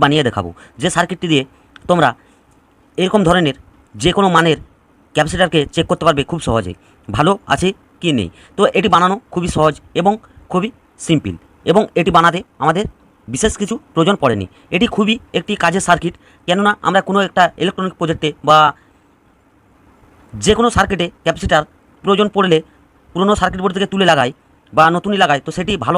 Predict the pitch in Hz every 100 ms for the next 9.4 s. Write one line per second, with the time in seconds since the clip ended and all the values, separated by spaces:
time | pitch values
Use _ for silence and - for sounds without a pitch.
0 | 185 175 143 _ _ - 170 160 - 185
1 | 196 147 - _ - 175 214 214 180 170
2 | 180 247 _ - 165 226 _ - 123 160
3 | 196 226 151 107 - - - - 180 240
4 | 135 98 - _ _ _ _ _ _ _
5 | - 214 202 _ _ _ _ _ _ _
6 | _ - - 196 247 254 240 208 220 226
7 | - - 185 185 - 202 170 180 202 120
8 | 165 185 180 185 226 156 180 - 147 202
9 | - 127 101